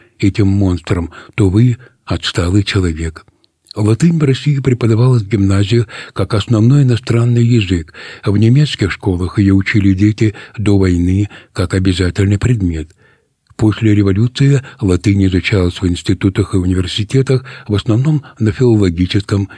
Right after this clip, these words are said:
историческом, юридическом факультетах и в медицине. В наше время, когда одним из принципов образовательного процесса является гуманитаризация, передовые умы нашего общества,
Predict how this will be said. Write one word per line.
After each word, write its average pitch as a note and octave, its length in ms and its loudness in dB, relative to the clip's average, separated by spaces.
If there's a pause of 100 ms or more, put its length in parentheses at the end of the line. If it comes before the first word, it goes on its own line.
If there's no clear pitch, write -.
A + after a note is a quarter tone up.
(120)
историческом, G#2 880 0 (120)
юридическом A2+ 880 0
факультетах B2 680 0 (260)
и C3+ 140 2
в C3+ 60 2
медицине. F#2+ 760 0 (500)
В G2+ 120 0
наше F2+ 260 -2
время, G2 460 0 (280)
когда F#2+ 300 -2
одним F#2+ 320 0
из F#2+ 80 -2
принципов F#2+ 540 0
образовательного F#2+ 800 0
процесса G2+ 640 -2 (240)
является F#2+ 600 0
гуманитаризация, F#2+ 1200 0 (300)
передовые A2 640 2
умы A2 400 2
нашего F2+ 420 -2
общества, A#2+ 600 0